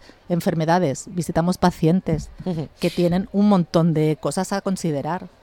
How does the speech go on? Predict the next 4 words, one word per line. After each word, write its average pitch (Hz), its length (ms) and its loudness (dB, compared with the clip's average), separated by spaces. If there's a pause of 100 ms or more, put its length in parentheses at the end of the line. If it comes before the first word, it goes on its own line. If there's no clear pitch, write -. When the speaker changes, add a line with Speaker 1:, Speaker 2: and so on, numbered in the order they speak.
(460)
Speaker 2:
Déficits, 202 760 -4
eh, 175 300 -2
vitamínicos. 135 1000 -6
Speaker 1:
Sí. 147 240 -8